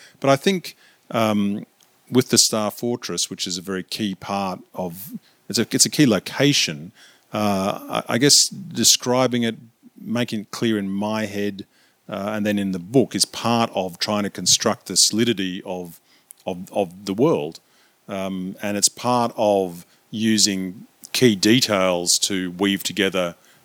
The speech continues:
a world that when you're reading it feels like, yes, this does exist and these people do exist and this is actually all happening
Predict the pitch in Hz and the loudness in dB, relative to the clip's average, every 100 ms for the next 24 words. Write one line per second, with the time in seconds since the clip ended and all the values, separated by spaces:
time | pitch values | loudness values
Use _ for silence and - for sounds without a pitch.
0 | - 104 95 95 95 85 98 101 92 92 | -2 2 6 8 6 4 0 0 0 2
1 | 98 95 92 82 - 92 87 90 - 110 | 4 4 2 -2 0 0 0 -2 -2 2
2 | 131 - 107 - 98 95 92 87 101 85 | 4 4 2 0 0 0 -2 -2 -2 -2
3 | - 90 95 90 - 127 - 87 87 85 | -4 -4 -4 -2 2 2 2 -4 -4 -4
4 | 80 85 82 - - - _ 98 98 - | -4 -2 -4 -6 -10 -20 _ -6 0 2
5 | 110 101 95 98 - 87 90 92 95 90 | 4 2 2 0 -4 -4 -4 -6 -6 -8
6 | 80 80 | -10 -12